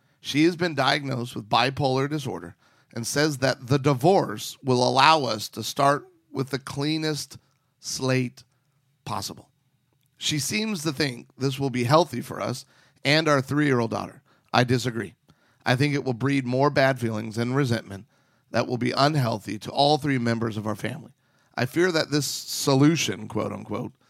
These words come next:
will lead to her attempting suicide again. I certainly don't want to cause her more pain. I don't want to be in pain. I don't want our daughter to be in pain or have a troubled relationship with either parent. What do I do?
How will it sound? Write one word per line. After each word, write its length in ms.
will 180
lead 320
to 100
her 140
attempting 520
suicide 540
again. 260
I 100
certainly 420
don't 200
want 280
to 80
cause 340
her 100
more 240
pain. 380
I 120
don't 180
want 260
to 80
be 280
in 160
pain. 380
I 100
don't 220
want 180
our 120
daughter 400
to 100
be 160
in 140
pain 400
or 120
have 160
a 60
troubled 440
relationship 720
with 200
either 320
parent. 480
What 400
do 180
I 120
do? 200